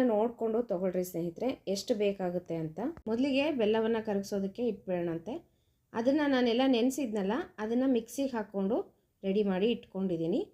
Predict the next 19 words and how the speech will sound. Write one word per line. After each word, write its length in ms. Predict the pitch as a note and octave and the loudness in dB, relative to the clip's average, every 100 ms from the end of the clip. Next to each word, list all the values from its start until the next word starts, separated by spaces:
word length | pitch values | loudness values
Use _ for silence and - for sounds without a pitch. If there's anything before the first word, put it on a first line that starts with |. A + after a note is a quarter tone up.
| _ | _
ಕೆಲವೊಬ್ರು 720 | - A#3+ B3 A#3 A#3 C#4+ - G3+ | -4 0 2 2 2 0 -2 -2
ಬರೀ 220 | A3 B3+ | 2 2
ಗಸಗಸೆಯಲ್ಲಿ 680 | G#3+ G#3+ G#3+ A#3 A3 G#3+ A3 | 0 -2 -2 0 2 2 2
ಮಾಡ್ತಾರೆ, 520 | G#3+ F#3 - F3+ F3+ | 0 -2 -2 0 0
ಕೆಲವೊಬ್ರು 720 | F3 G3+ G3+ G3+ A3+ A#3+ - _ _ | 0 0 0 0 0 -2 -8 _ _
ತೆಂಗಿನಕಾಯಿ 520 | G#3+ A#3+ C#4+ C#4 A#3+ | 2 4 4 2 0
ಸೇರಿಸಿ 440 | A#3+ G#3+ A3 A3 B3 | 0 2 0 0 0
ಮಾಡ್ತಾರೆ, 580 | G#3+ F#3 - F3 F3 F3 | 0 -2 -4 -2 0 0
ಕೆಲವೊಬ್ರು 720 | G3+ G#3+ G#3 G#3+ A3 A3 - | -2 -2 0 0 0 0 -4
ಡ್ರೈ 200 | G3 G3 | 0 0
ಫ್ರೂಟ್ಸ್ 360 | A3 A#3 A3 F#3+ | 0 -4 -4 -4
ಜಾಸ್ತಿ 360 | G3 F#3+ - | -2 -2 -2
ಹಾಕೋದಿಲ್ಲ. 580 | G#3+ F#3+ G3 A3 G3 F3+ A3 | -4 -2 -2 -2 0 0 0
ನಾನಿಲ್ಲಿ 500 | C#4 G#3+ G3+ A#3 E4+ - _ _ - | 0 0 0 0 -2 -8 _ _ -6
ಸ್ವಲ್ಪ 240 | A#3+ A#3+ | -4 -2
ಡ್ರೈ 260 | B3+ A3 A#3 | 0 2 2
ಫ್ರೂಟ್ಸ್ 280 | A#3+ C4+ - | 2 -4 -2
ಜಾಸ್ತಿ 360 | G3+ G3+ - | -2 0 -2
ಹಾಕಿದ್ದೀನಿ, 720 | A3+ F#3+ F#3 F#3+ F3+ G3 D4+ | -2 -2 -4 -4 -2 -2 -4